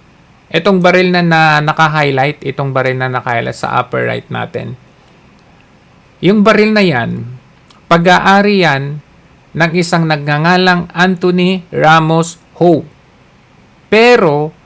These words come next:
yan po ay nasa kustodiya ng P N P. nopo, ah?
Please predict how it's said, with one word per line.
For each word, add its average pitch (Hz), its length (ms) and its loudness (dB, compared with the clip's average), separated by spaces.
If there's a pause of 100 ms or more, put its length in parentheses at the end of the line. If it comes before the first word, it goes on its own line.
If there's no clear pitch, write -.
(440)
yan 214 400 2
po 208 480 2
ay 151 160 0
nasa 175 480 0
kustodiya 160 960 -2 (320)
ng 151 200 -2 (120)
P 160 240 -2
N 143 240 -6
P. 160 320 -4 (320)
nopo, 165 560 2 (160)
ah? 160 240 -6